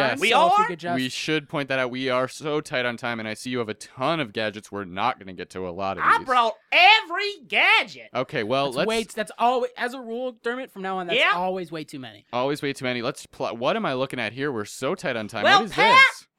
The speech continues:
Speaker 2: everyone loves being close to garbage. But when you stuff garbage into your clothes, it all settles into your pants and falls out of your footy holes.
Speaker 1: Okay.
Speaker 2: Well, no more.
Speaker 1: Have you got a solution to that?
Speaker 2: Check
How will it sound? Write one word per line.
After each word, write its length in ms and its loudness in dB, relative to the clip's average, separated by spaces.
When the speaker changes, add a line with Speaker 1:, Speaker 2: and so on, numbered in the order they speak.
Speaker 2:
everyone 480 -2
loves 800 4
being 640 0
close 480 -2
to 180 -4
garbage. 1000 6
But 260 0
when 220 0
you 160 0
stuff 580 0
garbage 520 2
into 180 -4
your 200 0
clothes, 480 2
it 100 0
all 220 4
settles 540 -2
into 220 -8
your 200 -2
pants 580 -2
and 140 -8
falls 400 4
out 180 2
of 60 0
your 300 0
footy 280 2
holes. 580 0
Speaker 1:
Okay. 180 -4
Speaker 2:
Well, 280 4
no 300 2
more. 680 6
Speaker 1:
Have 200 -2
you 80 -8
got 180 -2
a 40 -6
solution 440 -6
to 80 -4
that? 160 0
Speaker 2:
Check 220 4